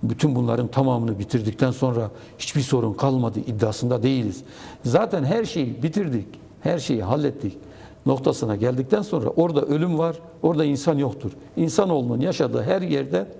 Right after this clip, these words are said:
her alanda, her noktada sorunlar vardır. Olmuştur, olmaya devam edecektir. Sağlık noktasındaki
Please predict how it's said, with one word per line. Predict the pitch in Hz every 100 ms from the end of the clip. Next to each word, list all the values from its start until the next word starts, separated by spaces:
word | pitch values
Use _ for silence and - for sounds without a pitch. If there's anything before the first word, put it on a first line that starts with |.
| - - - - -
her | - 185
alanda, | - 123 - - - 220 - - - -
her | 254 214
noktada | 156 - 175
sorunlar | 208 233 226 226 233
vardır. | 220 226 170 117 - - - - - 233
Olmuştur, | 233 160 208 233
olmaya | 190 156 180 190
devam | 196 190
edecektir. | 127 101 104 - 104 - - - - - -
Sağlık | - - 139 202 -
noktasındaki | 190 - - 160 156 170 185 175